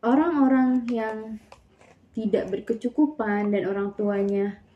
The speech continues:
mau tidak mau tetap harus mencukupi kebutuhan pendidikan anaknya, itu akan nantinya berdampak pada kesenjangan sosial. Kenapa? Karena kan, eh, kuota itu perlu dibeli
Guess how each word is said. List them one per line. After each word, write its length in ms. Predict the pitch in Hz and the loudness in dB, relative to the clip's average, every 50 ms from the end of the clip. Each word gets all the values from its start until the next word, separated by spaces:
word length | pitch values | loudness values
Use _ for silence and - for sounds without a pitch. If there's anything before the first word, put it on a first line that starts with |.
| _ _ - | _ _ -6
mau 320 | 208 208 214 208 202 208 | -2 0 0 0 0 -2
tidak 320 | - 220 196 196 202 196 | -2 -4 -2 0 0 0
mau 320 | 196 208 214 220 220 220 220 | 0 -2 -4 -4 -6 -6 -8
tetap 380 | 220 - 214 214 220 214 - 220 | -8 -8 -6 -6 -8 -8 -8 -8
harus 240 | 214 208 202 - - | -8 -8 -8 -6 -6
mencukupi 560 | 208 202 - 202 - - 202 - - 208 - | -6 -6 -6 -8 -8 -8 -6 -6 -6 -8 -6
kebutuhan 800 | - 208 196 180 190 196 - 208 208 208 208 208 202 196 190 - - - - _ _ | -6 -8 -8 -6 -10 -10 -6 -8 -8 -6 -4 -4 -4 -4 -4 -6 -10 -16 -16 _ _
pendidikan 640 | - 214 208 208 196 190 196 - - 208 196 196 | -4 0 0 0 0 -2 -8 -8 -6 -6 -6 -6
anaknya, 800 | - 196 202 214 247 - - 285 240 220 214 208 208 208 208 208 - - _ _ - | -4 -4 -4 -4 -4 0 2 2 2 4 2 2 2 2 0 -2 -8 -18 _ _ -4
itu 240 | - 226 226 - 302 | -4 -2 0 2 2
akan 400 | 269 254 254 - 233 233 226 220 | 2 2 0 -2 -2 -2 -2 -4
nantinya 400 | 220 214 214 220 220 226 262 277 | -6 -6 -6 -6 -2 0 2 2
berdampak 800 | 254 240 226 202 185 202 202 196 190 196 - - 262 269 - - _ _ _ | 2 2 0 -2 -2 -2 -2 -2 -4 -6 -4 -2 -2 -2 -4 -6 _ _ _
pada 320 | - 233 214 202 208 220 226 | -8 -6 -6 -4 -4 -4 -4
kesenjangan 720 | - 240 226 - - 214 202 196 202 196 202 208 208 208 | -6 -8 -8 -8 -6 -6 -4 -4 -4 -4 -4 -6 -6 -6
sosial. 800 | - 226 220 - - 247 254 262 240 226 220 202 196 190 - - - _ _ _ _ _ _ _ | -6 -8 -8 -4 0 2 2 4 4 4 0 0 0 -2 -6 -10 -20 _ _ _ _ _ _ _
Kenapa? 880 | - 285 285 311 339 349 339 - 220 202 196 214 240 247 - - - _ - | 2 4 4 4 4 0 -2 -4 -8 -6 -4 -2 -2 -4 -4 -8 -20 _ -8
Karena 320 | - 240 233 247 269 277 - | -6 -4 0 2 0 0 2
kan, 240 | 349 349 349 349 - - - _ _ _ _ _ _ _ _ _ _ _ _ _ | 2 0 0 -2 -6 -16 -20 _ _ _ _ _ _ _ _ _ _ _ _ _
eh, 340 | - 214 214 214 208 208 214 214 208 - | -12 -8 -6 -4 -4 -4 -6 -6 -2 2
kuota 240 | 240 233 233 233 233 | 2 2 2 2 0
itu 240 | 233 247 - 294 294 | 0 0 0 -2 0
perlu 240 | - 262 262 247 | 2 4 4 4
dibeli 560 | 214 214 220 190 185 190 185 185 190 180 180 | 2 0 -4 0 0 0 0 0 -4 -6 -8